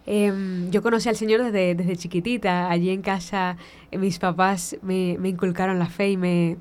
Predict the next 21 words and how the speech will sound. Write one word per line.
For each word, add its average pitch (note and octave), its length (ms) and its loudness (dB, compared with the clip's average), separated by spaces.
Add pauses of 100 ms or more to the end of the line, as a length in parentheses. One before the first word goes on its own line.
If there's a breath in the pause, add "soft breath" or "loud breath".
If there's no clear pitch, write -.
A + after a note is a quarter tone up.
(460 loud breath)
me G3+ 100 0
amaban G3 460 2
tanto. G#3+ 680 2
Y F#3+ 160 -2
ese F#3+ 200 -2
amor G#3+ 280 4
yo G3+ 340 4
lo G3 160 0
vinculaba F#3+ 520 2
directamente G#3 640 0
con F3 260 0
Dios F#3+ 260 -2
Padre, A#3 480 0
porque G3+ 220 0
ellos G#3+ 140 0
me F#3 100 2
decían, F3 420 -2
"Y - 160 -6 (300 loud breath)
nosotros G#3 220 0
te G#3+ 60 -6
amamos F#3+ 420 -4